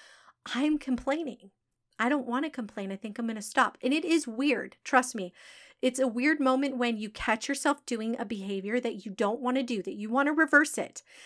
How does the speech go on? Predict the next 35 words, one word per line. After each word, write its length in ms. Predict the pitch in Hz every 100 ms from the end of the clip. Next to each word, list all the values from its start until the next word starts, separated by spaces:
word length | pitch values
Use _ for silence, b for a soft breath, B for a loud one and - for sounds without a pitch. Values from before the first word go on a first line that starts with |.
| B -
and 100 | 254
you're 100 | 233
doing 320 | 240 262 320
it 100 | 330
in 100 | 320
front 220 | 302 302
of 40 | 339
somebody. 540 | - 196 - - - _
Gossip 440 | - 220 220 262 262
was 120 | 254
another 280 | 254 277 311
one 160 | 220
I 80 | 185
worked 280 | 180 170 -
on, 240 | - 202 - B B B B
where 320 | 220 240 226 -
I 100 | 226
would 160 | 226
catch 260 | - 247 -
myself 360 | 262 247 247
gossiping, 600 | - 233 349 - 208 190
and 200 | 196 226 220
I 140 | 214 240
would, 160 | - _
all 140 | 233 262
of 100 | 311
a 60 |
sudden, 360 | 294 403 403 269
I'd 120 | 240
be 120 | 247
right 380 | 233 220 254 403 440
in 140 | 330
the 60 | 349
middle 540 | 254 294 302 196 - b b b b b -
of 380 | 262 262 202